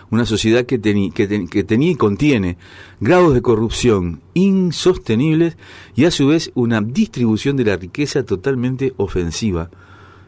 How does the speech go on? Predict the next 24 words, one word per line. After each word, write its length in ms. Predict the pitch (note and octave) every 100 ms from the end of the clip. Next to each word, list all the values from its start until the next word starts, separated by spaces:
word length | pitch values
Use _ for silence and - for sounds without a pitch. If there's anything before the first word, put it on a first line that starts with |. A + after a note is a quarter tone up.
| - -
eh, 340 | F2 E2+ D#2+ - -
con 180 | G2+ C3+
un 100 | C#3
producto 440 | C#3+ C#3 B2+ A#2
bruto 280 | A#2+ A2 A2+
interno 480 | G2+ F#2 B2 B2 G2
como 200 | G2 F#2
el 60 |
que 80 | F#2+
tiene, 200 | B2+ G3+
que 100 | A#2
es 60 | G#2
cierto 360 | G3+ A#3+ A2
que 80 | F2+
era 120 | F2
uno 140 | E2 F2
de 60 |
los 120 | D#2+ E2
más 220 | F2+ -
altos 340 | F#2 F2+ E2+
de 60 | E2+
América 340 | F#2 G2 F2+
junto 320 | E2+ F#2+ F2+
con, 220 | E2 D#2+